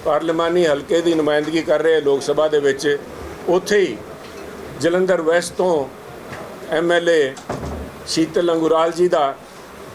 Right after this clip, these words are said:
ਅੱਜ ਇੱਥੇ ਕੱਲ੍ਹ ਬੀਜੇਪੀ ਹੈੱਡਕੁਆਟਰ ਦਿੱਲੀ 'ਚ ਜੁਆਇਨਿੰਗ ਇਹਨਾਂ ਦੀ ਹੋਈ ਸੀ।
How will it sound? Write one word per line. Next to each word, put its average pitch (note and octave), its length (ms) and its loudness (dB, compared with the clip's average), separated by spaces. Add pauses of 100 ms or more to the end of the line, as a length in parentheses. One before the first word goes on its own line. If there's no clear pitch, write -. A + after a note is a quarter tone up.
(200)
ਅੱਜ D#3 180 -2 (540)
ਇੱਥੇ D#3 480 2 (160)
ਕੱਲ੍ਹ E3 240 0 (380)
ਬੀਜੇਪੀ D#3 440 0
ਹੈੱਡਕੁਆਟਰ D3+ 420 2
ਦਿੱਲੀ D3+ 300 0
'ਚ E3 140 -2 (340)
ਜੁਆਇਨਿੰਗ C#3+ 380 0
ਇਹਨਾਂ D3 460 -2
ਦੀ C#3+ 100 0
ਹੋਈ B2+ 180 2
ਸੀ। D#3 240 -2